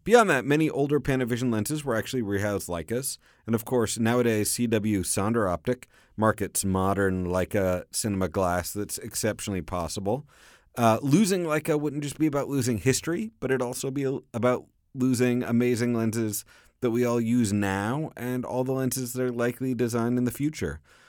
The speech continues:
So here's hoping they find the right buyer, and, uh, hopefully that would be Zeiss, who has a really good handle on the, uh, motion market. Last up, the final bit of gear news here is that Red Raven, the new Red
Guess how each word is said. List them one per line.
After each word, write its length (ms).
So 280
here's 240
hoping 300
they 100
find 280
the 60
right 320
buyer, 520
and, 360
uh, 300
hopefully 340
that 160
would 120
be 120
Zeiss, 360
who 100
has 140
a 60
really 200
good 160
handle 360
on 340
the, 220
uh, 120
motion 380
market. 280
Last 400
up, 220
the 120
final 560
bit 160
of 120
gear 260
news 320
here 240
is 300
that 640
Red 380
Raven, 500
the 180
new 280
Red 440